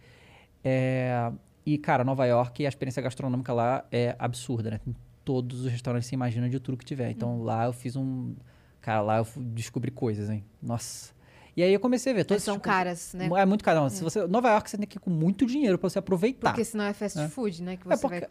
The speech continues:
Speaker 1: é, é, mas
Speaker 2: É.
Speaker 1: assim, lá em Nova York, o que que você faz? Eu,
Speaker 2: Ou
Speaker 1: eu, eu,
Speaker 2: um
Speaker 1: eu,
Speaker 2: Olive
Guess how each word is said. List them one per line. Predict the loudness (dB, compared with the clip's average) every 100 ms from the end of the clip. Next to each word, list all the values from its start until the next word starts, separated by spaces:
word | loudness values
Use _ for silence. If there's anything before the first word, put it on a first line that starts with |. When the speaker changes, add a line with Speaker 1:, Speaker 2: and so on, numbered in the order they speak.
| _ _ -8
Speaker 1:
é, | -8 -8 -4 -4
é, | 0
mas | 2 2
Speaker 2:
É. |
Speaker 1:
assim, | 0 -2 0
lá | 0
em |
Nova | 2 4
York, | 4 4 0
o |
que | -8
que | -8
você | -8
faz? | -6 -8
Eu, | -6 -6
Speaker 2:
Ou | -4
Speaker 1:
eu, | 2
eu, | 2
Speaker 2:
um | 4 0 0
Speaker 1:
eu, | 2
Speaker 2:
Olive | 4